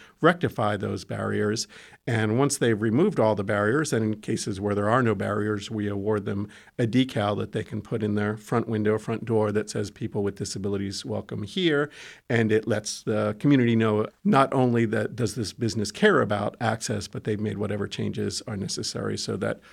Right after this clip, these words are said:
hopefully everyone can be a customer or a, uh, a patron of the business.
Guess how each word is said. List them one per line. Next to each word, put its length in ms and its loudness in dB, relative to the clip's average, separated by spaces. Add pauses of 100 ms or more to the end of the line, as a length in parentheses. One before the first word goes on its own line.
(160)
hopefully 380 -2
everyone 420 -2
can 240 -10
be 160 -6
a 240 -6
customer 680 -8
or 220 -8
a, 160 -6
uh, 160 -8 (140)
a 60 -14
patron 360 -10
of 120 -10
the 60 -14
business. 500 -14